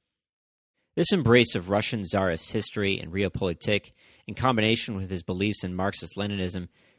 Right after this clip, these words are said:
shaped Stalin's and, by extension, the Soviet Union's politics at the time. In many ways, his foreign policy was a combination of wide-ranging historical imperial Russian traditions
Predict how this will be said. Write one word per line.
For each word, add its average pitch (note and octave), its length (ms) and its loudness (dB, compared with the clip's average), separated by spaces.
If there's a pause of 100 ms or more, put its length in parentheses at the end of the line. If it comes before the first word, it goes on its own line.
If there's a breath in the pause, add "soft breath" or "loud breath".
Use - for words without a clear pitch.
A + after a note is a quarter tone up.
(140)
shaped E3 300 0
Stalin's A#2+ 560 0 (240)
and, G#2+ 320 0
by F#2+ 140 4
extension, B2+ 500 -4
the F#2 80 -6
Soviet F2+ 320 -2
Union's F#2 300 -6
politics - 580 -4
at E2+ 80 -6
the - 100 -10
time. F2+ 440 -6 (640)
In G#2 120 -2
many D3 200 6
ways, F#2 380 2
his G2 160 -6
foreign A2 300 0
policy G2+ 480 0
was F2+ 160 -2
a G2+ 40 -10
combination F#2 600 -2
of E2+ 160 -8
wide-ranging F#2+ 720 -2
historical G2 640 -2
imperial F#2 680 -2
Russian G2 300 -4
traditions F#2+ 600 -2